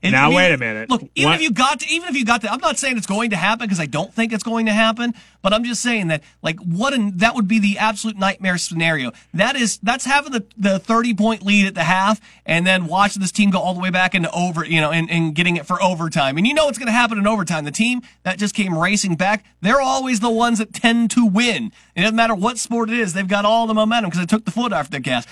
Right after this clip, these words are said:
Speaker 1: I don't think that's gonna happen with this Purdue team, but that's, uh, that's the absolute nightmare
Speaker 2: Now,
Speaker 1: scenario
Speaker 2: now,
Speaker 1: here.
Speaker 2: Jared, one of my greatest memories of Purdue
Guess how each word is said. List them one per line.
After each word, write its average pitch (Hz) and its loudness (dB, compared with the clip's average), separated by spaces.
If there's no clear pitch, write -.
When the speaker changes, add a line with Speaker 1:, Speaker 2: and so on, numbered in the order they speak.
Speaker 1:
I - 2
don't 302 4
think 269 0
that's 202 -2
gonna 214 0
happen 214 2
with 190 -4
this 127 -4
Purdue 160 0
team, 135 -4
but 139 -8
that's, 196 -2
uh, 180 -4
that's 214 0
the 220 -2
absolute 190 -2
nightmare 151 -2
Speaker 2:
Now, 147 6
Speaker 1:
scenario 131 -2
Speaker 2:
now, 143 4
Speaker 1:
here. 101 0
Speaker 2:
Jared, 131 2
one 123 -4
of 185 -4
my 190 -2
greatest 147 -2
memories 117 -6
of 104 -10
Purdue 98 -10